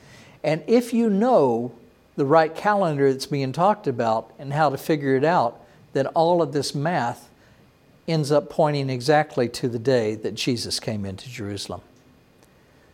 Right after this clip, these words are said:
Very important prophecy, Daniel nine. Talks about weeks, talks about months, talks about years, talks about sevens, talks about seventy-sevens. And by the way, in the Hebrew, Hebrew doesn't really say seventy weeks, it says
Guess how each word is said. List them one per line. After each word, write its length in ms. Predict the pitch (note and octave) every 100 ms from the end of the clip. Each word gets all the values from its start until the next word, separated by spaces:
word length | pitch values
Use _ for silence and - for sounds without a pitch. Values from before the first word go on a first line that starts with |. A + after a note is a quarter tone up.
| _ -
Very 400 | A2 C#3+ D#3 E3+
important 420 | E3 - F3+ F3+
prophecy, 420 | E3+ D3+ - A#2+
Daniel 360 | A2+ B2 B2+ C3
nine. 260 | C3+ A#2
Talks 300 | A#2+ - C#3+
about 260 | D#3 B2+ A2
weeks, 540 | C3+ D#3+ F3 - - - - -
talks 280 | - D3 -
about 260 | C3+ C3
months, 400 | D3 D3+ E3+ -
talks 320 | - D3+ C#3+ -
about 340 | C#3 C3 C#3
years, 380 | C#3+ D3 D#3 - - -
talks 240 | - B2+ C#3+
about 240 | A2 G2+
sevens, 560 | - - D#3+ D#3 D#3+ -
talks 260 | D#3 C#3
about 240 | C3 G#2 -
seventy-sevens. 960 | - E3 D#3 D3+ C3+ - D3+ D#3 E3
And 120 | C#3+ - - -
by 180 | D#3 E3+
the 120 | D3
way, 200 | C#3+ F3+
in 120 | C3
the 80 | C3
Hebrew, 500 | D3 C4 G#3+ D3+ C#3 C3+ - -
Hebrew 240 | G#3 G3
doesn't 320 | D#3+ F#3 F3
really 240 | D#3 F3 C#3+
say 220 | - D3
seventy 520 | - F#3+ E3 D3 B2+
weeks, 460 | B2 G#3+ F#3 D#3 E3+
it 80 |
says 340 | D#3+ - E3+